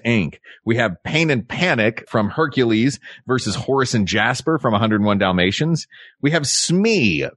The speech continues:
from Peter Pan versus Fidget from The Great Mouse Detective. And we have Creeper from The Black Cauldron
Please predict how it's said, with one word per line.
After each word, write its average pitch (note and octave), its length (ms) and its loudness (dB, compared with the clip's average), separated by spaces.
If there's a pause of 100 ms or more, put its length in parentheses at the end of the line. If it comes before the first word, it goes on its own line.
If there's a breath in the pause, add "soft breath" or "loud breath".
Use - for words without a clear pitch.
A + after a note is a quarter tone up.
from G#2+ 480 2 (360)
Peter A2+ 240 0
Pan A#2 720 0 (260)
versus A#2+ 560 0 (340)
Fidget A2 400 0 (280)
from G2+ 200 2
The F#2+ 80 2
Great F#2 260 -2
Mouse G#2 300 0
Detective. B2+ 640 -2
And C#3+ 200 2
we D#3+ 180 2
have D3+ 320 -2
Creeper G#2+ 920 0
from A#2 600 2
The G#2+ 120 2
Black A2+ 340 0
Cauldron A#2+ 640 0